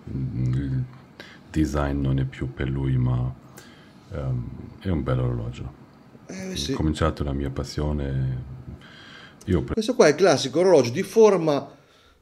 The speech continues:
Speaker 2: cioè uno, uno dice: "Voglio un orologio di forma, voglio l'orologio rettangolare", no? Longines, eh, ce li fa, Oris li fa, G G Lecoutre chiaramente, ne fanno tanti, no? Rettangolari.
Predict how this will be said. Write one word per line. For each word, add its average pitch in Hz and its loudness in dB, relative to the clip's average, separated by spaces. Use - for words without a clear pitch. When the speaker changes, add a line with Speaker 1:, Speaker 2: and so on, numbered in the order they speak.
Speaker 2:
cioè - -4
uno, 151 4
uno 160 6
dice: 113 -2
"Voglio 160 2
un 165 4
orologio 156 4
di 131 0
forma, 117 -2
voglio 151 2
l'orologio 147 4
rettangolare", 131 2
no? 110 0
Longines, 107 0
eh, 101 -4
ce 98 -8
li 101 -6
fa, 104 -4
Oris 110 -2
li 101 -10
fa, 107 -4
G 107 -4
G 123 0
Lecoutre 117 -2
chiaramente, 113 -2
ne 220 -4
fanno 104 -4
tanti, 107 -8
no? 113 -4
Rettangolari. 110 -4